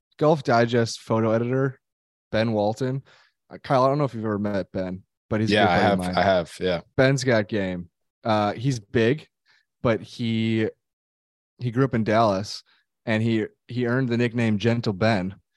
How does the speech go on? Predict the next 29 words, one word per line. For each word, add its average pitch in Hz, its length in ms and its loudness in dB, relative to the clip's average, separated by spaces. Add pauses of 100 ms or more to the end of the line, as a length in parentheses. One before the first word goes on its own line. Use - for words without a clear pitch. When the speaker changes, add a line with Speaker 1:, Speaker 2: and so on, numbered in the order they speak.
(440)
Speaker 1:
which 110 160 -10
is 104 120 -8
not 113 200 0
only 117 220 -2
for 110 100 -6
Ben 107 220 -2
Crenshaw, 104 360 -6
but 98 120 -4
also 104 220 -2
Ben 98 240 -2
Walton, 101 320 -2
because 98 540 -6 (100)
he 104 160 -10
doesn't 107 260 -4
like 101 220 -6
playing 104 200 -4
in 95 60 -4
the 87 60 -6
post. 95 420 -6
He 107 80 -12
just 101 220 -10 (120)
always 104 500 0
Speaker 2:
<laughs> - 0 -
Speaker 1:
gets - 220 -10
out 95 160 -8
to - 80 -12
the 98 140 -10
three-point 95 480 -12
line. 92 300 -10